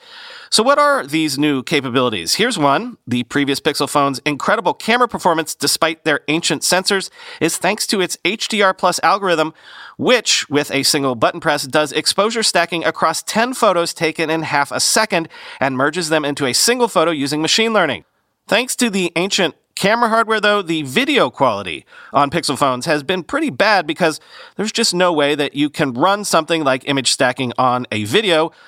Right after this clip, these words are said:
until now. The Pixel six can run Google's H D R algorithm on four K video for every single frame at sixty frames per second.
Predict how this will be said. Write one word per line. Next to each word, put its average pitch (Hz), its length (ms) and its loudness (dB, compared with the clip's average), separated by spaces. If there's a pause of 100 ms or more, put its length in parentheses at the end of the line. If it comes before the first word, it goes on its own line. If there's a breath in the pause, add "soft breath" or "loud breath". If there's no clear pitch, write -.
(280 loud breath)
until 147 440 0
now. 214 640 2
The 185 140 2
Pixel - 340 -2
six 214 300 0
can 190 180 0
run 175 220 2
Google's 175 320 -2
H 190 240 -2
D 190 100 0
R 185 160 4
algorithm 165 560 0
on 175 220 4
four 247 400 0
K 220 380 -2
video 175 580 0 (220 loud breath)
for - 320 0
every 208 340 0
single 202 380 0
frame 190 360 0
at 175 140 0
sixty 180 340 -2
frames 139 320 -2
per 147 140 -4
second. 202 560 0